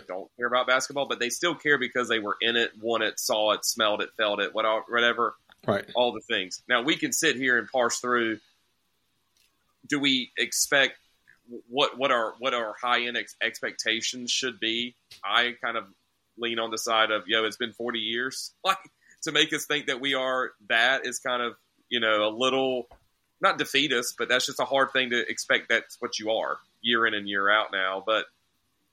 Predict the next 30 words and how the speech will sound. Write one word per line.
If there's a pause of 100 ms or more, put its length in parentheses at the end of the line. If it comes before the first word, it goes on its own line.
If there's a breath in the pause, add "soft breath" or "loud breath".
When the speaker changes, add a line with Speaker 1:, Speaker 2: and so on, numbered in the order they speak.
(140)
Speaker 1:
there's
a
lot
of
people
that
care,
that (460)
give
money,
and (1000)
it's
Boo's
job
to
fix
now
'cause
it's,
he's
got
five,
he's
got
a
five-year
extension
to
fix
it.